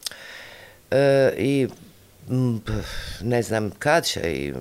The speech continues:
o, da, da radim ove, e, moje časove, odnosno da, da, da imam, e,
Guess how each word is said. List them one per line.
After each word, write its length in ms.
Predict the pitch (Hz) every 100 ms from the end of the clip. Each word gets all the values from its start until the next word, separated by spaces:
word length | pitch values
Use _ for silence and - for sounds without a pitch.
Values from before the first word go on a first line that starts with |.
| 55
o, 360 | 57 65 57 64
da, 220 | 92 95
da 180 | 107 117
radim 480 | 131 139 135 120 110 - - - - - - _ _ - - - _ - - -
ove, 260 | 120 127 131
e, 40 | 127 - 101 -
moje 300 | 113 117 117
časove, 560 | - 131 135 165 139
odnosno 340 | 123 120 - 123
da, 80 | 110 -
da, 260 | - 98 104
da 140 | -
imam, 380 | 110 120 120
e, 40 | 104